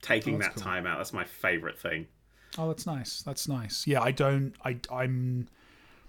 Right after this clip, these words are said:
Speaker 2: I find it, I find it hard to just kind of sit down and commit to doing that for a chunk of time. I'm very, uh, very jittery person, very much need to kind of get on to the next thing, do something.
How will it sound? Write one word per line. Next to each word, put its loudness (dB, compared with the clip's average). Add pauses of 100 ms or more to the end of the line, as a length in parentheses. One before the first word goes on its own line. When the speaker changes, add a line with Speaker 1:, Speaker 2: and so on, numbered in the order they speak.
(160)
Speaker 2:
I 2
find 2
it, -2
I -2
find 0
it -4
hard -2
to -6
just -6
kind -8
of -4
sit -4
down -6
and -6 (200)
commit -8
to -12
doing -2
that -8
for -8
a -8
chunk -4
of -10
time. -4
I'm -4
very, -4
uh, -4
very -2
jittery -2
person, -4
very -4
much -4
need -4
to -8
kind -8
of -10
get -4
on -4
to -6
the -8
next -8
thing, -4
do -6
something. -6